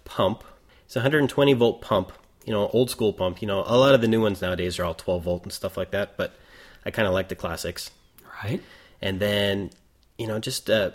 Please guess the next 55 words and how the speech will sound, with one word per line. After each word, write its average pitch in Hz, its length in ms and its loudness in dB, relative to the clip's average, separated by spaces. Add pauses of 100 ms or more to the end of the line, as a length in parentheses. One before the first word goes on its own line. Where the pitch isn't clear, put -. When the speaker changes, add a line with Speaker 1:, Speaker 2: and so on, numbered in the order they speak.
(140)
Speaker 1:
a - 60 -8
basic 110 520 -6
res 107 520 -2
to, 98 280 -2 (340)
to - 80 -8
fill 107 400 2
and 95 180 -4 (120)
bleed 104 240 -6
from. 101 360 -2 (500)
The 156 80 -6
system 185 380 4
has 120 600 2 (560)
kind 139 200 -2
of 127 60 0
a 117 60 0
combination 127 540 4
of 117 80 0
hoses, 123 640 2
because - 280 -4
to 113 100 -6
use 135 180 0
that 127 200 4
triple 120 280 -2
fan 117 200 0
radiator, 101 540 2
I 98 40 -2
have 104 200 -6
to 101 80 -10
have, 98 380 -6 (680)
I 120 60 -4
have 117 120 -4
to 123 60 2
have 107 100 0
three 147 240 4
eighths 135 200 6
inch 123 200 2
hose 117 380 6
coming 107 240 -2
out 113 220 2
of 107 60 -2
the 101 100 -4
radiator, 101 560 2
but 92 220 -6
then 101 160 0
the 92 60 -4
blocks 110 440 0
and 92 400 -6
the 87 60 -8
pump - 480 -8
and 101 100 -6
whatnot 90 340 -6
are 90 60 -2
all 80 140 -4
half - 280 -8
inch - 280 -6